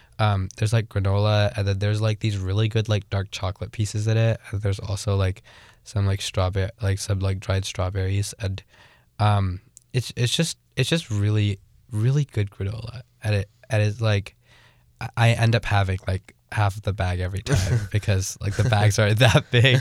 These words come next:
Speaker 1: and they're, and, like, they're just so good.
Speaker 2: So you just fly through them.
Speaker 1: <laughs> Yeah.
Speaker 2: Uh, do you like, what, what do you put with the granola?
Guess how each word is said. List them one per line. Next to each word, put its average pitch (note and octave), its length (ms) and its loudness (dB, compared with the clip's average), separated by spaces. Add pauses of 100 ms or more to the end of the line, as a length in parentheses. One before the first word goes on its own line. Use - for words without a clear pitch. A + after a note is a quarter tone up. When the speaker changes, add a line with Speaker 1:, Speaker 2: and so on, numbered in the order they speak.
(100)
Speaker 1:
and A#2+ 180 4
they're, A#2+ 220 4 (100)
and, B2 120 2
like, A2+ 300 0 (800)
they're A#2 140 4
just A#2 240 0
so G2+ 160 0
good. G2+ 300 2
Speaker 2:
So - 180 -4
you G2 40 -2
just F#2+ 160 -2
fly G#2+ 320 0
through G2+ 240 -2
them. F2+ 240 -4
Speaker 1:
<laughs> - 60 -20
Yeah. A2 420 0
Speaker 2:
Uh, A#2 180 4
do A2+ 180 -4
you B2 80 0
like, A2 260 0 (220)
what, A#2 240 0
what A#2 140 0
do A2 60 -4
you G#2+ 80 -2
put - 300 -4
with E2+ 160 -6
the F2 160 -4
granola? E2+ 560 -8